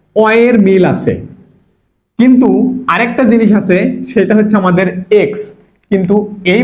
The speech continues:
পদগুলোতে কি ছিল? এক্স স্কয়ার। তাহলে আমরা বলতে পারি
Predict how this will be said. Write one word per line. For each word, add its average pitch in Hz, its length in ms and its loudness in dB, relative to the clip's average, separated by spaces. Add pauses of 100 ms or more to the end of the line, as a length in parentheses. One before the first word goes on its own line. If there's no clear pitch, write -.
পদগুলোতে 208 560 0
কি 196 80 0 (100)
ছিল? 202 120 2 (540)
এক্স 180 220 -4 (180)
স্কয়ার। 139 680 -4 (420)
তাহলে 240 260 0
আমরা 262 180 2
বলতে 214 360 2
পারি 180 180 0